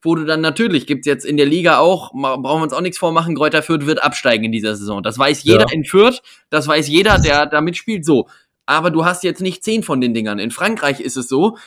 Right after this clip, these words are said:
Speaker 1: du weißt, wenn du, du weißt, wenn du eine Mannschaft dabei hast, wie den A S Troyes oder Troyes,
Speaker 2: <laughs>
Speaker 1: dann werden die verlieren. Und wenn du
Speaker 2: Ja.
Speaker 1: dann als Paris dann gegen so zehn von so Mannschaften spielst, ähm,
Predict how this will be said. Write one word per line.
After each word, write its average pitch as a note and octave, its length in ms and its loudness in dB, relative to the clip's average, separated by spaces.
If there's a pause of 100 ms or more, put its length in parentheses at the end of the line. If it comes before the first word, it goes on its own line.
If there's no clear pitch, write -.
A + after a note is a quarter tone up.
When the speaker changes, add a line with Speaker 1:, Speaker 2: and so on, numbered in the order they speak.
(140)
Speaker 1:
du C#3+ 160 -6
weißt, D3 340 0
wenn D#3+ 160 -2
du, D#3 300 2
du C#3 160 -6
weißt, D#3 300 0
wenn D3+ 340 -4
du D3+ 100 -2
eine D3 120 -2
Mannschaft F3 400 -2
dabei C3 280 2
hast, C#3+ 140 -2
wie C#3 80 -4
den C#3 140 0
A D#3+ 220 4
S D3+ 240 -8
Troyes F3 640 2
oder B2 240 -2
Troyes, C3+ 600 0 (160)
Speaker 2:
<laughs> - 160 -14
Speaker 1:
dann D3+ 180 0
werden F#3+ 380 2
die E3+ 240 0
verlieren. G3 600 0 (320)
Und F3 180 -2
wenn F3+ 100 0
du F#3+ 140 0
Speaker 2:
Ja. B2+ 120 6
Speaker 1:
dann D#3 200 0
als D#3 280 -4
Paris G#3+ 480 0 (200)
dann D3+ 260 0
gegen D3 220 2
so C3+ 100 0
zehn C#4+ 320 2
von E3+ 220 2
so C#3 100 2
Mannschaften A#2+ 520 0
spielst, D#3 520 -4 (420)
ähm, E3 540 4